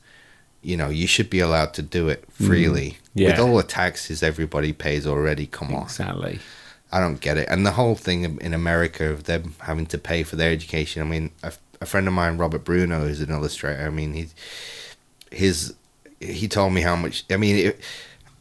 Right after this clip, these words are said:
Speaker 1: he told me how much it cost, and I was flabbergasted.
Speaker 2: I know.
Speaker 1: And, and, and he said, and ba-, I mean, luckily his parents and his grandparents saved up, and they, you know, helped him out.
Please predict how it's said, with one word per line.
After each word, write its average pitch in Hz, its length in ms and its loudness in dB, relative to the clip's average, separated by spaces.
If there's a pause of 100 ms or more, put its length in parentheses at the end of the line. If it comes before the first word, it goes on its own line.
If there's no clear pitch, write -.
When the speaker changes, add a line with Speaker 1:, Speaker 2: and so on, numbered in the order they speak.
Speaker 1:
he 120 80 0
told 123 220 4
me 113 60 4
how 98 140 4
much 92 240 2
it - 120 -2
cost, 101 360 2
and 90 100 4
I 92 60 4
was 92 300 -2
flabbergasted. 123 840 2
Speaker 2:
I 127 40 8
know. 135 380 8 (100)
Speaker 1:
And, 107 180 4
and, 110 240 4
and 110 220 4
he 117 80 4
said, - 200 2
and 117 180 2
ba-, 170 280 6
I 104 40 4
mean, 101 300 2
luckily 101 540 4
his 104 220 2
parents 123 580 2
and 92 80 2
his 85 140 2
grandparents 117 680 4
saved 110 400 4
up, 214 260 4 (880)
and 107 180 4
they, 156 220 6 (220)
you 147 120 6
know, 98 100 6
helped 151 340 0
him 143 100 6
out. 254 340 2